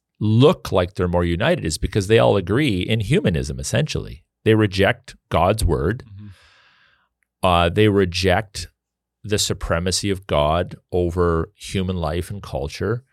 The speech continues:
Speaker 1: Conservatives are a mixed bag. And this is why many who've entered into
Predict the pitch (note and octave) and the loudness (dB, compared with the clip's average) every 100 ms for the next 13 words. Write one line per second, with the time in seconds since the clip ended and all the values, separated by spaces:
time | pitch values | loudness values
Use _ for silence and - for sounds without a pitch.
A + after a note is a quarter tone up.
0 | _ _ - A#2+ - F#3+ F3+ G#2 F2 F#2 | _ _ -2 0 2 2 2 0 2 2
1 | E2 F2+ A2 - - E2 G2+ F2 A1+ - | 2 -2 -6 -8 -10 -6 -4 -4 -6 -14
2 | - _ _ _ _ _ - F#2+ E2+ E2 | -20 _ _ _ _ _ -8 -4 -4 -6
3 | F2 - B2 A2+ F#2 F#2+ F2+ F2+ F2+ E2+ | -8 -2 0 0 -2 0 2 2 0 -4
4 | - _ _ _ _ _ _ _ _ _ | -10 _ _ _ _ _ _ _ _ _
5 | F2+ G#2 A#2+ A2 G2 F2+ - F#2+ F#2+ F#2+ | -4 0 0 0 0 -2 -4 -6 -4 -4
6 | E2+ F2+ F2+ - E2 E2 D#2+ D#2 | -4 -4 -6 -4 -2 0 -2 -4